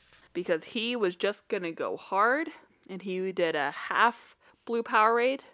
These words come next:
half Sprite, drank it down, and then put Everclear in it. And partway through his movie, the movie,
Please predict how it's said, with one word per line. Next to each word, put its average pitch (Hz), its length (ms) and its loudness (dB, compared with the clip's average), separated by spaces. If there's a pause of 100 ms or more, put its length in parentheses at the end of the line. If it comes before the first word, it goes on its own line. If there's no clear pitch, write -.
(140)
half 196 300 4
Sprite, 226 600 2 (340)
drank 190 260 0
it 202 100 -2
down, 196 380 2
and 180 160 -2
then 170 280 -2 (180)
put - 120 -2
Everclear 185 440 0
in 233 80 0
it. 262 220 -2 (340)
And 196 180 -6
partway 240 480 4
through 254 340 -6
his - 520 -6 (340)
movie, 240 520 -2 (180)
the 233 80 2
movie, 220 460 -2